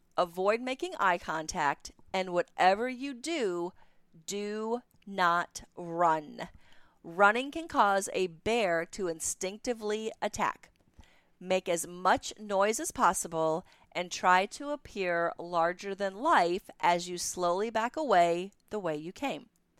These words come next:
Climbing a tree to avoid a black bear is not advisable because of their hooked claws. Their claws are ideally adapted to climb trees,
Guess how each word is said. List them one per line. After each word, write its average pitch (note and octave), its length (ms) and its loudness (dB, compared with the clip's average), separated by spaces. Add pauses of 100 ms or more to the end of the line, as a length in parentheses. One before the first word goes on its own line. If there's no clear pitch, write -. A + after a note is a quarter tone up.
(640)
Climbing A3 520 2
a C4+ 60 -4
tree C4+ 480 -2
to G3+ 200 -6
avoid F#3 320 2
a F3 40 0
black E3 380 0
bear D#3+ 440 2
is E3+ 220 -2
not E3 340 2
advisable G3+ 920 0 (100)
because F#3 420 -2
of A#3+ 200 -6
their F3 340 0
hooked - 380 -6
claws. - 560 2 (800)
Their F3+ 200 2
claws G3 680 6
are F3+ 140 2
ideally F3+ 800 0
adapted E3+ 680 0 (100)
to A#3 140 -6
climb E3 400 -4
trees, E3 680 -4